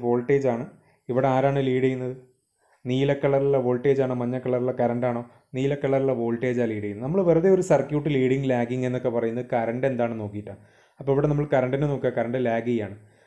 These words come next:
കറണ്ട് ഫൈവ് ഡിഗ്രി ലാഗ് ചെയ്യാണ്. So കറണ്ട്, കറണ്ട് lags V by f-, angle five degree or less than ninety degree ആണത്. ഓക്കെ, അപ്പോൾ ഇതെന്ത് സർക്യൂട്ട്? ആർ എൽ എന്ന് പറയുന്ന ഒരു ലാഗിങ് സർക്യൂട്ടാണെന്ന് പറയാം.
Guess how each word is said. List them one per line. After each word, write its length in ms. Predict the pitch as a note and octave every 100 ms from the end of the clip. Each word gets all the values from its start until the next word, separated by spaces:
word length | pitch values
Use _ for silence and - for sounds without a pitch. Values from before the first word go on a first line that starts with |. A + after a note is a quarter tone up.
| _ B2
കറണ്ട് 200 | B2+ C#3+
ഫൈവ് 140 | C3+ C#3
ഡിഗ്രി 220 | C3+ C3 C3 A#2
ലാഗ് 200 | A#2 A#2
ചെയ്യാണ്. 240 | A#2 G#2 G#2
So 80 | D3 D3 C3
കറണ്ട്, 360 | C3+ D#3 F3 F3+ - - _ - B2 D3+ D3+ D#3 - C#3+
കറണ്ട് 240 | C#3 D3 D#3 C3
lags 260 | C3 - C3 A#2+
V 120 | B2+ A#2+
by 100 | A#2+ B2 - - -
f-, 180 | C3+ C#3+ -
angle 260 | A#2+ A#2+ A#2 -
five 220 | A2+ A#2 - - G#2+
degree 260 | G#2+ G#2 A2+
or 80 | A#2 B2
less 140 | A#2 - -
than 140 | C#3+ E3 D#3 B2
ninety 260 | A#2+ A#2+ A#2
degree 200 | G#2 G#2
ആണത്. 180 | G2+ - - _ - _ _ B2+
ഓക്കെ, 160 | D3+ C3 - - -
അപ്പോൾ 140 | D3+ E3
ഇതെന്ത് 240 | D#3+ D3+ -
സർക്യൂട്ട്? 320 | C3+ C3+ B2+ A#2+
ആർ 80 | A#2+
എൽ 80 | C3 C3
എന്ന് 80 | B2+
പറയുന്ന 220 | B2 A#2+ A#2+
ഒരു 60 | A2+
ലാഗിങ് 320 | G#2+ A2 B2+ B2
സർക്യൂട്ടാണെന്ന് 580 | A2 G#2+ A2 A2 G#2 G#2 G#2
പറയാം. 220 | G#2